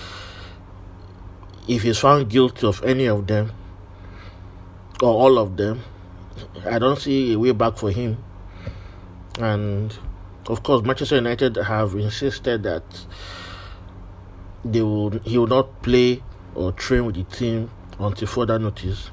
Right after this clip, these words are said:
and have proceeded to remove all merchandise having Mason Greenwood, all Mason Greenwood merchandise from their, their store. The,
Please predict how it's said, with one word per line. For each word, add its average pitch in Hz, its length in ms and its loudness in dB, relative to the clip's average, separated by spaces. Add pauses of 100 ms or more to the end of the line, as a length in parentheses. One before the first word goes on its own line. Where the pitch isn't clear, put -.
(200)
and 107 140 0
have 101 160 -4
proceeded 123 580 2
to - 180 -8
remove 113 520 0 (500)
all 139 180 8
merchandise 123 880 2 (1080)
having 131 220 4
Mason 110 340 0
Greenwood, 110 500 2 (120)
all 131 180 6
Mason 117 260 -2
Greenwood 120 200 4
merchandise 117 360 0
from 101 280 0
their, 98 420 0 (2000)
their 110 200 2
store. 110 440 0 (2500)
The, 123 160 4